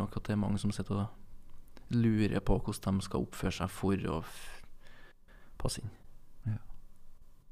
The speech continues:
Speaker 1: Og kanskje alle tenker sånn. Det kan hende, faktisk.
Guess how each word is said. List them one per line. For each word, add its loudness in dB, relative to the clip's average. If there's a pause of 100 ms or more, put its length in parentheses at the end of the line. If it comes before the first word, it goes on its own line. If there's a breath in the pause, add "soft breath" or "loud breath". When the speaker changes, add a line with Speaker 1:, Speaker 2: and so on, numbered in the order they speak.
(140)
Speaker 1:
Og -6 (1040 loud breath)
kanskje 6
alle 8
tenker 4
sånn. 0 (560)
Det -4
kan 2
hende, 0
faktisk. -4